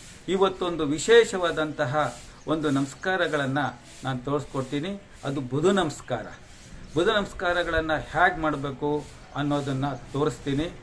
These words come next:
ಮುಖ್ಯವಾಗಿ ಅದ್ರ ಉದ್ದೇಶ ಏನು ಅಂತ. ಚಂದ್ರ ಮನಸ್ಸಿನ ಕಾರಕ, ಬುಧ ಬುದ್ಧಿ ಕಾರಕ, ವಾಕ್ ಶುದ್ಧಿ ಕಾರಕ. ಬುಧ ನಮಸ್ಕಾರ ಕ್ರಿಯೆಗಳನ್ನ ಮಾಡೋದ್ರಿಂದ ಬುದ್ಧಿ ವಿಕಸನ ಆಗತ್ತೆ,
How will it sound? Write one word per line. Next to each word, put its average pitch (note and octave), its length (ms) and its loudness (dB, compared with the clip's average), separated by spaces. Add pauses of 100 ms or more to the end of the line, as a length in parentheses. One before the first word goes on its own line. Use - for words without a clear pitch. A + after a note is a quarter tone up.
(380)
ಮುಖ್ಯವಾಗಿ F#3 640 2
ಅದ್ರ D#3 240 0
ಉದ್ದೇಶ F#3 520 6 (160)
ಏನು B2+ 580 -2
ಅಂತ. A#2+ 180 -4 (920)
ಚಂದ್ರ A3+ 300 6 (300)
ಮನಸ್ಸಿನ G3+ 500 4
ಕಾರಕ, C3+ 640 0 (840)
ಬುಧ F#3+ 180 6 (360)
ಬುದ್ಧಿ D#3+ 420 2
ಕಾರಕ, C#3+ 680 2 (540)
ವಾಕ್ D#3 280 6
ಶುದ್ಧಿ E3 400 0
ಕಾರಕ. B2 480 -2 (280)
ಬುಧ F#3 160 6
ನಮಸ್ಕಾರ G3 640 4
ಕ್ರಿಯೆಗಳನ್ನ E3+ 640 0
ಮಾಡೋದ್ರಿಂದ C#3 880 2 (640)
ಬುದ್ಧಿ D#3+ 400 0
ವಿಕಸನ G#3 560 6
ಆಗತ್ತೆ, D3+ 880 2